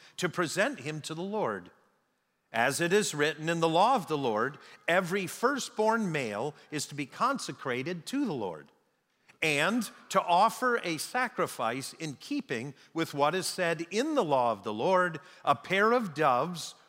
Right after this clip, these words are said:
or two young pigeons." Now let's push the pause button and try to figure out what's happening. If you're taking down notes, just simply write down Leviticus chapter twelve, verses three through eight.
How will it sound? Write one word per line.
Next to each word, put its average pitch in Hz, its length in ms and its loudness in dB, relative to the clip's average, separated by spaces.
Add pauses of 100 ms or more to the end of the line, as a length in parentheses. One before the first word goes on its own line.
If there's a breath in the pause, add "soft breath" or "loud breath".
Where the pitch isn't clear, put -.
or 131 220 2
two 190 540 -6
young 143 540 -2
pigeons." 98 520 -12 (240 loud breath)
Now 160 100 2
let's 240 220 2
push - 280 -4
the 214 100 -2
pause 139 340 2
button 123 320 -2
and 131 140 -10
try 170 160 0
to 175 80 -2
figure 131 340 -6
out 113 220 0 (160 loud breath)
what's 123 240 -6
happening. 90 460 -6 (1200 soft breath)
If 196 180 -2
you're 214 120 4
taking 262 440 0
down 202 320 4
notes, 135 320 0
just - 300 -4
simply 285 320 -2
write 196 320 2
down 147 320 2
Leviticus 190 760 -2 (300 soft breath)
chapter 214 480 0
twelve, 139 600 -2 (240 soft breath)
verses 160 320 -6
three 147 260 -4
through 139 300 -6
eight. 107 320 -8